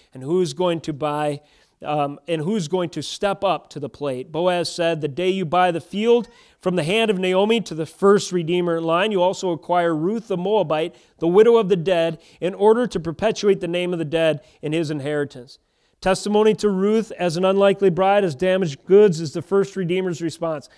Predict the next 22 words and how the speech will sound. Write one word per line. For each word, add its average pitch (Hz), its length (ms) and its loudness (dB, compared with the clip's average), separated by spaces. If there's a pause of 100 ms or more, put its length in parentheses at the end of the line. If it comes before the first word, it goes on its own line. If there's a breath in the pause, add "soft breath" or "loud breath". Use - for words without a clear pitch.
(260 soft breath)
"I 175 80 -2
can't 254 300 2
redeem 262 280 2
it 208 120 2
for 202 80 -2
myself." 180 340 0
Originally, 208 460 -2
when 185 120 -2
it - 20 -2
was 147 100 -4
just 170 220 -4
land, 180 280 0
he 156 40 -2
was 139 80 -8
like, 151 160 -4
"Oh, 151 200 0
yeah, 165 160 0
I'll 165 200 -2
be 151 120 -6
all 139 120 -4
about 139 260 -8
that." 151 300 -10